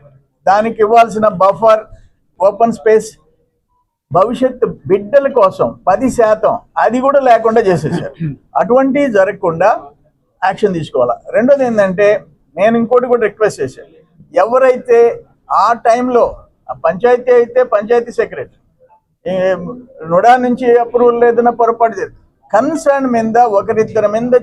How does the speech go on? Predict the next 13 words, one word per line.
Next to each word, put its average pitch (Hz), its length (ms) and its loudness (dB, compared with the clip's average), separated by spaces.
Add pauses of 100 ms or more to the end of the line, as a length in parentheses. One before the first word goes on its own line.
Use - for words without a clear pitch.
చర్యలు 247 400 2
తీసుకుంటేనే 214 640 -2 (800)
ఈ 196 60 2
అనాథరైజ్డ్ 247 960 0
ఇల్లీగల్ 240 680 0 (520)
గవర్నమెంట్ 277 560 2
ల్యాండ్స్ 233 460 0
ఆక్యుపై 233 420 2
చేసేసి 214 600 0 (580)
పది 190 200 0
శాతం 269 380 0
వదిలిపెట్టకుండా 220 800 -2
వాళ్ళకి 185 440 -2